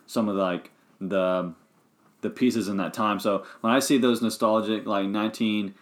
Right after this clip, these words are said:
nineties videos, it brings back a weird nostalgia. Like, I don't remember it exactly, but, like,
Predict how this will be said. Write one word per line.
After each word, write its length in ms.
nineties 460
videos, 340
it 140
brings 280
back 220
a 100
weird 600
nostalgia. 500
Like, 160
I 80
don't 140
remember 420
it 80
exactly, 640
but, 200
like, 200